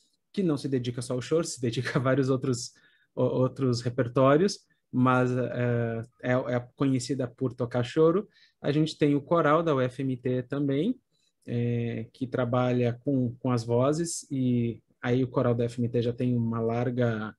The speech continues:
é, experiência, um largo conhecimento, assim, então já é bem, bem mais conhecido. E, além disso, de-, isso são dentro do departamento, né? E volta e meia a gente também tem, ah, os eventos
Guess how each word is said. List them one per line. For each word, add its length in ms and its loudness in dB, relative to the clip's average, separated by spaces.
é, 220 -8
experiência, 600 0
um 140 2
largo 280 -2
conhecimento, 680 -2
assim, 200 -4
então 300 -2
já 120 0
é 80 0
bem, 440 2
bem 140 -4
mais 180 -2
conhecido. 560 -4
E, 800 6
além 340 4
disso, 720 0
de-, 300 -2
isso 220 -2
são 220 -2
dentro 320 0
do 100 0
departamento, 840 -2
né? 280 -2
E 300 0
volta 360 0
e 20 2
meia 300 2
a 40 0
gente 240 -4
também 440 2
tem, 540 0
ah, 280 -4
os 160 0
eventos 680 8